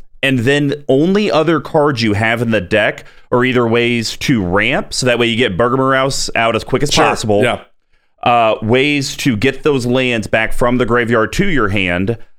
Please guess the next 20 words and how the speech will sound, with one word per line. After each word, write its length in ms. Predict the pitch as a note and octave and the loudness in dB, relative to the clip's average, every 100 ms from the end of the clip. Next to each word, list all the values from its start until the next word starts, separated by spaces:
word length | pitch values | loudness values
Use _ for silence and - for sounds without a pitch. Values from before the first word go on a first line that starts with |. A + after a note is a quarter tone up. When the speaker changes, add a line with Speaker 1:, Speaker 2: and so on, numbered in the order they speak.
| _ _ - | _ _ -2
Speaker 1:
and 140 | D3 | 0
then 240 | D3+ C3+ | 2 2
maybe 560 | C3 D3 C#3 C#3 C#3 C3 | 2 0 0 0 0 0
some 200 | - C3 | 0 0
protection 520 | A#2+ A2+ - - D3 | 0 0 -2 -2 -2
for 240 | C#3+ E3 F#3 | 0 0 0
'em. 100 | G#3 | -2
So 180 | - C4 | 0 0
I 120 | G3+ | 2
could 120 | - | 0
Speaker 2:
Yeah, 120 | C#3+ B2 | 0 0
Speaker 1:
see 120 | G#3 | 0
Speaker 2:
right. 60 | A2 | 0
Speaker 1:
this 120 | - | 2
being, 260 | C3+ E3 | 2 2
like, 160 | D3 A#2+ | 0 -2
a 60 | G#2+ | -2
seventy-five 840 | - - B2+ D#3 C#3 C3 C3 A#2+ | -2 0 0 -2 -2 0 0 0
land 360 | A#2 A#2+ A2 | 0 0 -2
deck. 420 | F2 F#2 E3+ - | 0 0 -2 -6